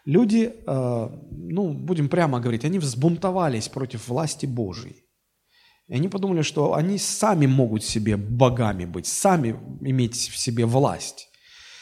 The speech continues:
Да? Но власть они от этого не получили. У них только претензия на власть осталась. И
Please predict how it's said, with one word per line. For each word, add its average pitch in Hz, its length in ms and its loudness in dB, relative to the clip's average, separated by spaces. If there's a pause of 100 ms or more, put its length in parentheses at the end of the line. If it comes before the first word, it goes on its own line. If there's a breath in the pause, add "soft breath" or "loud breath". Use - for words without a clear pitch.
(220 loud breath)
Да? 143 340 0 (260 loud breath)
Но 156 120 4
власть 208 340 2
они 202 160 2
от 196 140 -2
этого 190 200 0
не 185 120 0
получили. 180 680 -4 (560)
У 135 120 -2
них 156 160 2
только 156 200 0
претензия 165 600 4
на 110 120 -2
власть 98 300 -4
осталась. 98 540 -10 (480 loud breath)
И 160 360 4